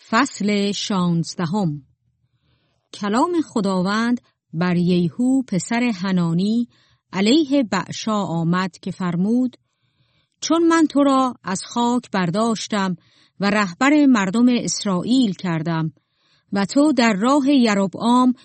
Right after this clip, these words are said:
گام برداشتی و قوم من اسرائیل را به گناه کشاندی، گناه ایشان مرا خشمگین کرده است.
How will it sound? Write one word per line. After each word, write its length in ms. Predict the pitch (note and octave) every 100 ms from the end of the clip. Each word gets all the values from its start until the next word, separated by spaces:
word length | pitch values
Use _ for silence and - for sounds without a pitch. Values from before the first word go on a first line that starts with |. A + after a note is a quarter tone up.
| _ -
گام 380 | A#3+ D4 C#4+
برداشتی 920 | A#3 A3+ G#3 G#3+ G#3 - - G#3 G#3 F3+ _ _
و 100 | F#3 F3
قوم 360 | A#3 D#4+ C#4 A3+
من 220 | A3 A3
اسرائیل 720 | F#3 - - F#3+ F3 A#3+ B3+ G#3+
را 340 | G#3+ G3 F#3 - _
به 100 | G3
گناه 580 | E3+ G3 G3 B3 A#3+ E3+
کشاندی، 800 | - F3 F#3+ F3 D#3+ G3 G3+ G#3 - _ _ _
گناه 420 | - G#3 B3+ D4
ایشان 600 | C4 G#3+ F#3 - G#3+ G#3 - _ _
مرا 340 | F#3+ A3 G#3 G3
خشمگین 920 | - G3 F3+ E3+ - - F3 A#3+ G3
کرده 360 | F3 D3+ D#3 D3
است. 480 | D3+ D3 - -